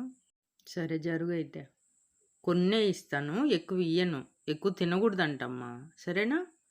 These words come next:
కొన్నే ఇస్తాను. ఏంట్రా ఇచ్చిందా కదలవా? ఇక్కడే కూర్చుంటే ఇస్తారా రా పుచ్చు?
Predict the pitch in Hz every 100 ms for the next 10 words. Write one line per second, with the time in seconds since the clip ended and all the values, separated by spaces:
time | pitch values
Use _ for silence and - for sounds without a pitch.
0 | _ - 175 180 202 220 175 - 139 131
1 | 123 _ _ _ _ _ _ _ _ _
2 | _ - 156 151 151 180 143 143 160 -
3 | 202 202 190 - 139 147 156 117 - 196
4 | 302 349 _ _ _ _ _ _ _ _
5 | _ _ - 160 - - 240 233 196 208
6 | 208 202 - - 156 131 143 139 123 135
7 | - 135 - 175 277 392